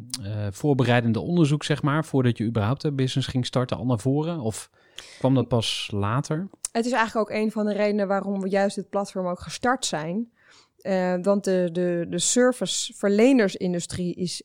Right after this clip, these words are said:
Speaker 2: enorm groot. Er zijn heel veel aanbieders. Ehm, tachtig procent daarvan werkt al op een freelance, eh, constructie. Maar het is op dit moment voor een consument heel moeilijk om daar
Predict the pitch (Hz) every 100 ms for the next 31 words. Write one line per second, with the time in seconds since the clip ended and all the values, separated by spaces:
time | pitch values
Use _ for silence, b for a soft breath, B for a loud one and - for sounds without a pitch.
0 | _ - 247 262 330 247 165 - - 208
1 | 262 - - 196 175 175 180 214 262 254
2 | 180 208 190 - 170 190 196 208 285 294
3 | - - _ _ _ _ _ _ - 175
4 | 175 170 180 - 247 - - 202 190 208
5 | 180 175 180 175 185 233 269 - 175 180
6 | - 175 170 160 - 226 247 254 233 208
7 | 202 202 196 190 - 214 202 208 208 -
8 | 240 359 _ _ _ _ _ _ - 190
9 | 226 220 202 220 262 226 202 - 196 185
10 | 185 214 196 185 262 220 202 220 202 190
11 | 294 349 170 - - - 214 196 190 -
12 | - _ _ _ - 180 208 202 196